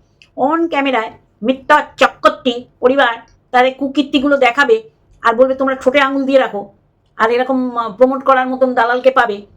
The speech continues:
তাকে দিয়ে আলাপচারিতা করিয়েছে। এটা পরিষ্কার, পরিষ্কার হিসেব। ঠিক হুল মন্দিরা, এদিকে, আহ, ক্যাথা আর ল্যাটা। এটা তো আজকে আবার পরিষ্কার হয়ে গেল যে কবে থেকে এরা নিজেদের মধ্যে সম্পর্ক করে রেখেছে।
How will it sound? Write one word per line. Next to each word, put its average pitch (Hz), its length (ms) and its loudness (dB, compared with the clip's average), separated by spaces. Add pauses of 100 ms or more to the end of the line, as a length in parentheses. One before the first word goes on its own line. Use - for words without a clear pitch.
(140)
তাকে 233 260 2
দিয়ে 254 180 2
আলাপচারিতা 254 520 -2
করিয়েছে। 254 520 -2 (280)
এটা 269 100 0
পরিষ্কার, 262 1000 -2 (680)
পরিষ্কার 349 460 2
হিসেব। 180 360 -6 (360)
ঠিক 349 180 2
হুল 247 280 0
মন্দিরা, 349 320 0 (500)
এদিকে, 226 400 0 (180)
আহ, 202 220 -4
ক্যাথা 208 500 -2
আর 175 340 -6
ল্যাটা। 185 400 -4 (880)
এটা 247 100 2
তো 254 80 0
আজকে 240 300 -2
আবার 339 280 2
পরিষ্কার 302 340 -2
হয়ে 185 100 -2
গেল - 180 -12 (600)
যে 180 140 -12
কবে 277 240 0
থেকে 370 220 -2
এরা 302 180 2
নিজেদের 254 300 -2
মধ্যে 226 180 -2
সম্পর্ক 180 460 -4
করে 160 200 -4
রেখেছে। 151 340 -12